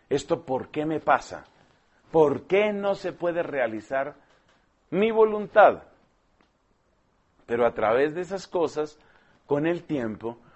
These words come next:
uno se va dando cuenta que se va, abren otras puertas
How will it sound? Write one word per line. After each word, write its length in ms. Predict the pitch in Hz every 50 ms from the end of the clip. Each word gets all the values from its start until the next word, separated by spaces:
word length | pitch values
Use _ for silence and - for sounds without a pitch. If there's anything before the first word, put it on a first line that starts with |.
| - - _ _ -
uno 180 | 123 131 147
se 140 | 139 127 135
va 140 | 113 107 104
dando 280 | 107 110 117 135 135
cuenta 320 | 135 127 117 117 - 143 123
que 120 | 104 110
se 160 | 98 - 113
va, 260 | 101 98 107 123 131 135
abren 400 | 135 131 160 156 156 165 156 - -
otras 520 | - 131 139 139 139 - 156 147 139 135 -
puertas 680 | - - 113 110 92 98 98 - - 147 156 - -